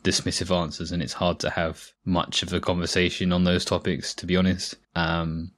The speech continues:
Spurs basically said, "Look, we've been, we've been spending," which is true, um, "and we've made mistakes," which sounds sort of fair enough to acknowledge. Um, I think, I think it's hard for the trust to be as specific as they would need to be to get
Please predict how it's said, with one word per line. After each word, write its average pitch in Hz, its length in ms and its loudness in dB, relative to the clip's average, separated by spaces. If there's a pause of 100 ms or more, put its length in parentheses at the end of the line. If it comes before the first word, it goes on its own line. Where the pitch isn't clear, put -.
(140)
Spurs 95 420 4
basically 92 300 2
said, 90 160 0
"Look, 101 180 4
we've 85 200 2
been, 90 180 2
we've 87 200 2
been 90 160 4
spending," 87 540 0 (140)
which 90 240 0
is 87 140 2
true, 90 420 4 (200)
um, 85 480 -2
"and 95 140 0
we've 87 140 2
made 90 200 2
mistakes," - 720 0
which - 360 0 (160)
sounds 87 340 2
sort - 140 0
of 90 100 -2
fair 90 220 4
enough 87 240 -2
to 95 120 -2
acknowledge. 95 600 2 (160)
Um, 85 600 0 (440)
I 90 40 -8
think, 110 240 6
I 101 80 6
think 107 200 6
it's 101 140 2
hard 110 320 4
for - 140 -14
the 101 40 -10
trust - 400 0
to 95 80 -4
be 92 440 4
as - 160 0
specific - 720 2
as 87 100 -2
they 92 140 4
would 90 140 0
need 95 240 4
to 85 60 -4
be 85 220 2
to 92 140 -2
get - 400 0